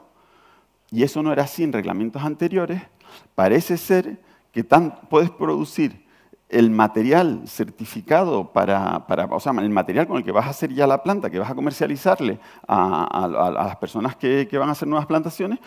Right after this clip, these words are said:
como la producción de uvas, ¿vale? Eso, sin embargo, en las otras no era posible. Y, y, y después tenemos el, el material estándar, que este, mm, solamente se puede utilizar para,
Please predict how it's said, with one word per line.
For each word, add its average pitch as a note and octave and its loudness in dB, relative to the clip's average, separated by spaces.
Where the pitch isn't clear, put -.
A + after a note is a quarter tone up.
como F3+ 2
la E3+ 6
producción A#2+ -2
de G#2+ 0
uvas, F#2 -6
¿vale? E3 -4
Eso, D3+ 2
sin D#3+ -4
embargo, D#3 0
en E3+ -2
las A#2 -2
otras D3 -6
no A#2+ 0
era A2+ 2
posible. F2+ -14
Y, C3 2
y, B2 -4
y B2 4
después D3 2
tenemos E3+ 0
el, B2+ 0
el G2+ 2
material G#2 0
estándar, F#3 0
que E3+ 10
este, G#3 4
mm, C3+ 0
solamente F3 2
se F3 -6
puede D#3+ -2
utilizar D#3 -4
para, - 6